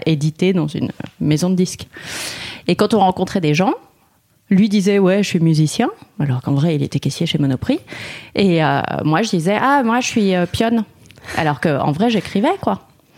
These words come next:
Et il me disait, « Mais pourquoi à chaque fois tu réponds que t'es pionne ou que tu fais des enquêtes satisfaction chez Leclerc ou pourquoi tu dis pas que t'écris ? » Je dis, « Bah non. »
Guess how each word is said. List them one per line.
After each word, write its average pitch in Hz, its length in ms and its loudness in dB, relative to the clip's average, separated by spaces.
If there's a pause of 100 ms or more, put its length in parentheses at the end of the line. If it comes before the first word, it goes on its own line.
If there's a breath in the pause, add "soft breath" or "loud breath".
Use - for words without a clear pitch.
(360 loud breath)
Et 202 80 0
il 196 80 4
me 185 60 0
disait, « 233 140 0
Mais 269 120 2
pourquoi 294 360 -2
à 294 40 0
chaque 254 180 0
fois 277 120 0
tu - 140 -4
réponds 226 280 0
que 247 80 -2
t'es 233 140 0
pionne 269 480 2
ou 226 60 2
que - 80 -12
tu 202 120 -4
fais 226 100 0
des 208 200 0
enquêtes 226 240 -4
satisfaction - 640 -2
chez 220 160 2
Leclerc 214 520 0
ou 208 100 2
pourquoi 233 280 -4
tu 240 140 -2
dis 220 100 -6
pas 220 140 -2
que - 80 -14
t'écris ? » 262 400 -2 (600 loud breath)
Je - 160 -8
dis, « - 100 -6
Bah - 80 -6 (360)
non. » 190 300 2